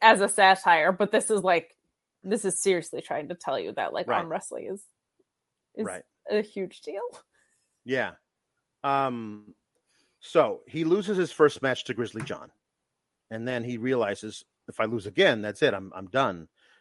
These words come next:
Speaker 2: But he's got thirty minutes until his next, uh, you know, match. So he gets a little, um, a massage.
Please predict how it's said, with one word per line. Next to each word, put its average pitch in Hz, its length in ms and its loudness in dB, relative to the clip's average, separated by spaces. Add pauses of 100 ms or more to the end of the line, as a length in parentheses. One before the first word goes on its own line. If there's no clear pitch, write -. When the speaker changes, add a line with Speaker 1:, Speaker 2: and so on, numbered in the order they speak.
(120)
Speaker 2:
But 110 120 -6
he's 120 160 -8
got 117 240 0
thirty 160 260 8
minutes 156 240 6
until 131 220 2
his 120 140 -4
next, - 440 -4 (800)
uh, 98 400 -4 (180)
you 123 80 -6
know, 95 160 -6
match. 107 460 -6 (380)
So 131 100 -2
he 127 80 2
gets 156 180 2
a 139 40 0
little, 127 340 2 (100)
um, 104 460 -2 (400)
a 107 60 -6
massage. 110 840 2